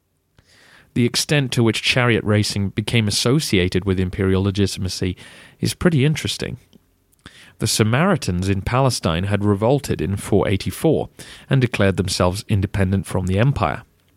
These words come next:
Before they were put down, their leaders held chariot races for their people as a sign of their pretensions to sovereignty. Young men were often attracted to life in the Demes.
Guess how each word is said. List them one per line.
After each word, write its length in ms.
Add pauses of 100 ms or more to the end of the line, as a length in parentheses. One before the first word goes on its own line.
(840)
Before 320
they 100
were 100
put 260
down, 340 (360)
their 160
leaders 360
held 220
chariot 520
races 440
for 140
their 160
people 500 (220)
as 140
a 60
sign 400
of 120
their 140
pretensions 760
to 100
sovereignty. 760 (2250)
Young 300
men 200
were 160
often 280
attracted 540
to 120
life 280
in 80
the 80
Demes. 560